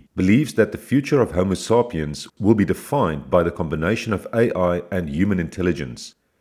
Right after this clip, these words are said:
He thinks that A I is the best thing since sliced bread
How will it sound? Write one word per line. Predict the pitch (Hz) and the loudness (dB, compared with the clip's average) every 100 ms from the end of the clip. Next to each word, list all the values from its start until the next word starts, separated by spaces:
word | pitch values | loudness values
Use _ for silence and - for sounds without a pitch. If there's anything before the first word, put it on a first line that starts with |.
| _ _ - | _ _ -4
He | 95 | -4
thinks | - 160 170 | 0 -4 -2
that | - 107 - | 2 0 2
A | 120 117 | 4 6
I | 90 | 6
is | 87 - | 2 -2
the | 92 | -6
best | 62 98 139 - - | 0 2 2 -2 -2
thing | 110 101 | -2 -2
since | - - 104 - | -4 -4 -4 -4
sliced | - 107 101 - 64 | 0 2 2 -4 -2
bread | 82 69 - | -2 -2 -8